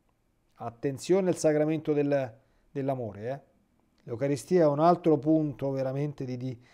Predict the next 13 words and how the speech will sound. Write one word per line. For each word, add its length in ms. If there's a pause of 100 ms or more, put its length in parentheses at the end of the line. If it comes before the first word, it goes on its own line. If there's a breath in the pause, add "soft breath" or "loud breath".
(160 soft breath)
di, 100
di, 260 (240 soft breath)
di 120
discriminanza 880
assoluta, 800
oserei 400
dire. 400 (640)
Assoluta. 1000 (3750 soft breath)
Allora, 880
ora, 580 (520)
sempre 540
senza 320
amore, 560